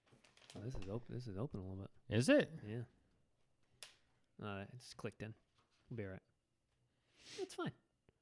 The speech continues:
Speaker 1: Yeah, it was just, it was unclipped.
Speaker 2: Interesting.
Speaker 1: Eh, what are you gonna do? Shipping.
Speaker 2: <laughs>
Speaker 1: Oh, yeah, this is going on the shelf. You're right about that. I'm getting quite the, uh,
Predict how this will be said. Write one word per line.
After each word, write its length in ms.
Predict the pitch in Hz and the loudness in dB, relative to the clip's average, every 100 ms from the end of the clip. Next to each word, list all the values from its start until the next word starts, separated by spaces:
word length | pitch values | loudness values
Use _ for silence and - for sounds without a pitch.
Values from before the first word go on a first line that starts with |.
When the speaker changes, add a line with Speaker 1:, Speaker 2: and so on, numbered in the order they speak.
| _ _ _ _ - - - - _ _ _ _ _ _ _ | _ _ _ _ -6 -6 -6 -20 _ _ _ _ _ _ _
Speaker 1:
Yeah, 120 | 120 107 | 6 8
it 40 | |
was 80 | 113 | 8
just, 200 | 123 - - | 4 0 0
it 80 | 151 | 4
was 100 | 143 | 6
unclipped. 460 | 139 120 113 - - - | 6 4 -2 -2 -20 -4
Speaker 2:
Interesting. 540 | 156 139 101 - 92 82 - _ - | -2 0 -2 -2 -4 -6 -10 _ -6
Speaker 1:
Eh, 120 | 427 | 0
what 100 | 381 | 2
are 20 | 302 | 4
you 80 | |
gonna 140 | 311 208 | 8 8
do? 40 | 90 - _ - _ _ _ _ - | 6 -4 _ -20 _ _ _ _ -6
Shipping. 400 | - 151 - - - - | 6 6 6 -2 -16 10
Speaker 2:
<laughs> 60 | 147 127 - - - - - - _ - - - - | 12 12 8 -2 -4 -8 -18 -20 _ -20 -14 -10 -8
Speaker 1:
Oh, 120 | - - | -2 6
yeah, 120 | 113 | 8
this 100 | 120 | 10
is 100 | 131 | 12
going 260 | 120 117 110 - | 12 12 12 8
on 180 | 117 | 8
the 80 | 107 | 8
shelf. 360 | - 110 95 - | 4 4 4 2
You're 120 | 104 | 4
right 180 | 107 104 | 6 6
about 200 | 95 92 | 4 0
that. 240 | 98 87 - - - - - - - - - - - - - - - - - - - - - - - - | 0 -2 -6 -20 -20 -20 -20 -20 -20 -20 -20 -20 -20 -20 -20 -20 -20 -18 -10 -8 -6 -8 -10 -12 -14 -2
I'm 60 | 139 | 6
getting 200 | 175 220 | 8 10
quite 360 | 120 123 160 - | 10 12 12 12
the, 180 | 135 120 | 12 12
uh, 240 | 110 104 | 12 10